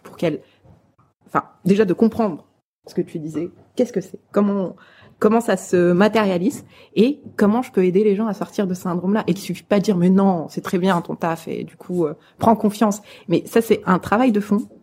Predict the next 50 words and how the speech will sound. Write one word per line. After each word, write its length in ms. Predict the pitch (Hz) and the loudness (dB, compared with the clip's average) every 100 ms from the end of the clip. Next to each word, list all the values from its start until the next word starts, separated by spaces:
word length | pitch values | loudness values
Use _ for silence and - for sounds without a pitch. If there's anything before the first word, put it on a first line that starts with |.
| - | -2
Euh, 720 | 180 170 165 165 165 165 165 - _ | 0 0 0 0 -2 -2 -6 -10 _
et 380 | 165 160 156 165 - | -10 -6 -6 -8 -14
je 60 | - | -12
suis 100 | - | -8
assez 200 | - 190 | -6 -2
bien 160 | 190 196 | -2 -2
placée 320 | 180 - 202 | -4 -4 -4
pour 160 | 170 | -2
dire 240 | 170 196 196 | -2 -4 -6
que 320 | - 160 170 - _ | -10 -8 -12 -14 _
il 80 | 175 | -2
dure 200 | 165 202 | 2 2
assez 220 | 202 - | 2 2
longtemps 460 | 208 185 185 196 208 | 2 2 0 0 2
et, 200 | 156 160 | 0 0
euh, 120 | - - | -2 -2
il 100 | 165 | -2
dure, 280 | 160 196 | 0 0
euh, 240 | 170 151 165 _ _ | 0 -2 -6 _ _
même 280 | - 165 151 | -2 0 0
toute 240 | 147 - 202 | -4 -4 -2
une 80 | |
carrière. 400 | 202 180 170 220 - - _ 151 | 0 2 0 -2 -8 -20 _ -2
Mais 100 | 160 | 0
vraiment, 440 | 165 190 208 190 - - _ _ | 2 2 2 -2 -8 -18 _ _
le 160 | 170 151 | -4 2
oser 400 | 202 196 190 214 | 2 2 0 -2
et 260 | 196 170 170 | -2 -2 0
ayez 160 | 180 | -2
confiance, 340 | 180 175 220 226 | -2 -4 -2 -2
je 60 | |
pense 180 | - 196 | -2 -4
que 340 | 196 156 139 - | 0 0 0 0
le 120 | 185 | 2
oser 320 | 208 220 233 | 2 2 2
dans, 260 | 220 185 165 | 2 0 0
dans, 220 | 170 175 | 2 2
dans, 560 | 165 160 160 160 165 170 _ _ _ _ _ - | 0 -2 -2 -4 -8 -14 _ _ _ _ _ -8
dans 240 | 175 180 | 2 4
le, 240 | 180 170 160 | 4 4 4
l'intitulé 560 | 185 220 220 202 208 | 4 4 0 0 0
de 60 | 208 | 2
cette, 300 | 202 170 - | 0 -2 0
euh, 640 | 165 156 156 147 - 107 135 | 0 0 -2 -2 -2 -2 -2
de 100 | 165 | -2
ce 100 | 165 | 0
talk 340 | 190 214 214 | 2 2 0
est 120 | - | -2
hyper 280 | 180 170 175 | 0 2 0
important. 480 | 170 151 - 196 | 0 -2 -2 -2